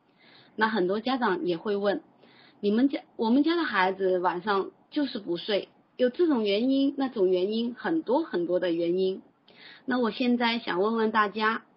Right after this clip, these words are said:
有一个钟是世界上最昂贵的钟，你们知道是什么钟吗？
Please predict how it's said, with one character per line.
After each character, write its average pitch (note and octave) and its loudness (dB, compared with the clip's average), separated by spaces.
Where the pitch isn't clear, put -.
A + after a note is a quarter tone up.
有 G3+ 4
一 B3 2
个 D4+ 2
钟 D4 2
是 C4+ -4
世 B3 -8
界 B3 2
上 A#3 0
最 E4 2
昂 F#3 -2
贵 G3+ 0
的 F#3+ -2
钟， G3+ -2
你 G#3 0
们 A3+ 2
知 C#4 -2
道 C#4 2
是 C#4 -6
什 G3 -2
么 F3+ 2
钟 A#3+ -4
吗？ D4 0